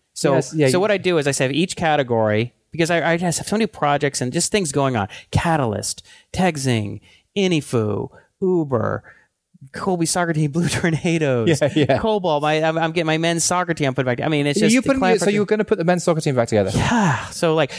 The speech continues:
Speaker 1: and I'll
Speaker 2: Oh.
Speaker 1: tell you about that in a second. So the thing is, I mean, it's like, I gotta, you know,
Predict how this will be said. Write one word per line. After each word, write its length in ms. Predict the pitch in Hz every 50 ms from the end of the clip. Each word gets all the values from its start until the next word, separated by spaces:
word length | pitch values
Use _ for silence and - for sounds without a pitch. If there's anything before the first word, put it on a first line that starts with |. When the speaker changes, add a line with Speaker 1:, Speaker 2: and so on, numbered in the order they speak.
| - -
Speaker 1:
and 80 | -
I'll 140 | 180 190 185
Speaker 2:
Oh. 0 |
Speaker 1:
tell 80 | 185 226
you 40 | 220
about 120 | 185 170 180
that 60 | 175
in 60 | 160
a 40 | 147
second. 220 | - 226 175 151
So 320 | - 180 170 165 156 - - _ _ -
the 100 | 175 170
thing 160 | 196 214 233
is, 340 | 254 208 180 165 156 - - _ _ _ _ _ - _
I 40 | -
mean, 100 | 170 170
it's 120 | 165 - -
like, 200 | 175 160 151 151
I 80 | 135
gotta, 240 | 131 131 127 127 120
you 120 | 135 131
know, 240 | 127 120 120 120 120